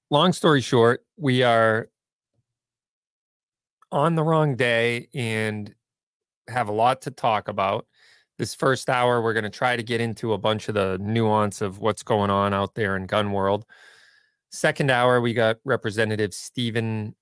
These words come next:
Exaros, who is gonna be stopping by to talk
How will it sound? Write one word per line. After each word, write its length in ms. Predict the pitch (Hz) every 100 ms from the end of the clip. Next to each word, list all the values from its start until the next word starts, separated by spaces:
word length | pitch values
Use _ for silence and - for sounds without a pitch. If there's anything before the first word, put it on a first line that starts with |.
| -
Exaros, 1120 | 110 101 107 113 113 113 120 117 - - - _
who 220 | - 120
is 160 | 98 -
gonna 160 | 113
be 120 | 101
stopping 560 | 98 - 107 98 110 101
by 380 | 107 101 101 104
to 100 | - -
talk 500 | - 107 98 -